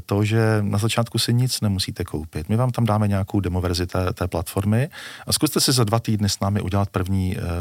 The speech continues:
první prototyp. Budete překvapeni, jak, jak budeme efektivní.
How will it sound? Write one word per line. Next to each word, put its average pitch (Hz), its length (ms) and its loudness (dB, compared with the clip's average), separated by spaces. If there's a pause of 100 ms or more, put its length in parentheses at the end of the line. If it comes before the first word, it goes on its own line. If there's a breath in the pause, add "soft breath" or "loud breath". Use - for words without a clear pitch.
(120)
první 90 280 -2
prototyp. 82 580 -4 (340 loud breath)
Budete 87 200 -2
překvapeni, 76 560 -4 (640)
jak, 90 160 -4
jak 85 100 -4
budeme 85 220 -4
efektivní. 73 580 -6